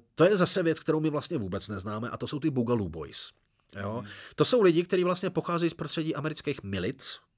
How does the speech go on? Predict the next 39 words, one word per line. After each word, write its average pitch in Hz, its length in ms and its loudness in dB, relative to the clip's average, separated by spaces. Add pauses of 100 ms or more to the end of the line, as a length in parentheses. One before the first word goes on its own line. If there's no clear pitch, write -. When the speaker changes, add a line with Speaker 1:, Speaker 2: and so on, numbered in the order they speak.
(180)
Speaker 1:
Jo? 113 160 -4
Miliční 147 560 0
hnutí 123 280 -6
je 95 80 -4
v 113 40 -12
Americe 127 400 -4
zase 120 300 -4
nesmírně 143 480 -8
silný 131 360 -8
a 113 80 -6
je 110 60 -6
to 123 120 -12
věc, 117 120 -8
kterou 120 200 -8
my 120 160 -4
vůbec 98 360 -2
neznáme. 90 420 -10 (160)
Jo? 92 120 -14 (440)
Amerika 175 480 0
stojí 160 280 -2
na 165 60 0
jiných 131 380 0
principech 135 500 -6
trošku 135 360 -10
než 135 240 -8
my. 110 240 -6
Americká 123 420 -8
demokracie, 113 680 -8
americký 117 400 -8
systém 110 520 -4
má 110 180 -4
jako 110 200 -6
jinou 117 300 -2
historické 127 560 -8
zkušenosti. - 580 -12
A - 80 -12
jednou 147 340 -4
z 123 80 -4
nich 95 220 -12